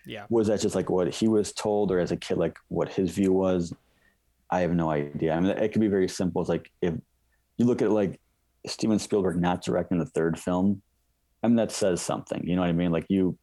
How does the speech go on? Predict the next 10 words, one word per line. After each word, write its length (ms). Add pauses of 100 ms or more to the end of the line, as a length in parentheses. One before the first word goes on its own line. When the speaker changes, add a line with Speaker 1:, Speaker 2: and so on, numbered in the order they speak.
(160)
Speaker 2:
I'm 120
sure 220
most 220
of 60
the 140
crew 180
thought 360
he 80
was 200
gonna 360